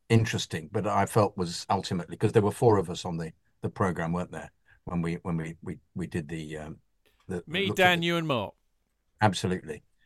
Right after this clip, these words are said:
Speaker 1: And they came up with, with alternatives. I think they were convinced that Chilwell was, would start, um, and we weren't, um, which of course he didn't. Um,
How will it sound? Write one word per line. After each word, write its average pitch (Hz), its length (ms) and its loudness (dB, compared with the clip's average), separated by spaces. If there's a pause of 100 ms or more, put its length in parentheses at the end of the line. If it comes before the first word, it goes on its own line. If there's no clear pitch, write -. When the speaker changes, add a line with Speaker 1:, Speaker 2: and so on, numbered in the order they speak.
(180)
Speaker 1:
And 104 120 0
they 117 140 12
came 113 260 8
up 101 180 6
with, 95 360 -2 (400)
with 98 300 -4
alternatives. 110 840 4
I 101 60 -2
think 110 220 0
they 107 120 6
were 101 180 0 (120)
convinced 107 460 4
that 95 120 -10
Chilwell 95 420 2
was, 85 300 -4
would 87 160 -4
start, - 560 2 (520)
um, 87 400 0
and 87 200 -2
we 90 120 0
weren't, 82 580 -2
um, 85 340 -4
which 85 180 -8
of - 80 -10
course - 180 -6
he 87 100 -12
didn't. - 460 -10
Um, 90 360 -2